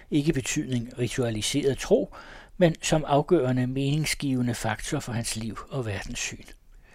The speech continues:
Som en poetisk besyngelse af Darwin kan man se myten Darwin og fuglen fra nitten hundrede og otte, som jeg læser i denne uges Faraos klassikere. Den anden radio genudsender i de kommende ti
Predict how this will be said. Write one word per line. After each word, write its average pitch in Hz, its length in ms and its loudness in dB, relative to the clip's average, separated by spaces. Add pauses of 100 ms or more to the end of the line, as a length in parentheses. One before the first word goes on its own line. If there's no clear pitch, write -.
(640)
Som 151 180 0
en 151 100 2
poetisk - 580 0
besyngelse 165 600 2
af 139 100 2
Darwin 127 480 -2 (140)
kan 135 140 -4
man 127 120 -2
se 147 220 -6
myten 127 420 -2 (280)
Darwin 127 460 0
og 117 120 -2
fuglen 120 540 -4 (180)
fra - 200 -6
nitten 120 280 -2
hundrede 123 300 4
og 110 100 2
otte, 104 240 2 (640)
som 156 220 2
jeg 131 80 4
læser 120 300 2
i 123 40 2
denne 117 320 0
uges 113 340 -4 (200)
Faraos 110 580 -2
klassikere. 107 600 -6 (3500)
Den 151 140 4
anden 170 220 8
radio 151 340 6
genudsender 139 600 2
i 123 100 -2
de 117 120 -8
kommende 131 380 0
ti - 220 -4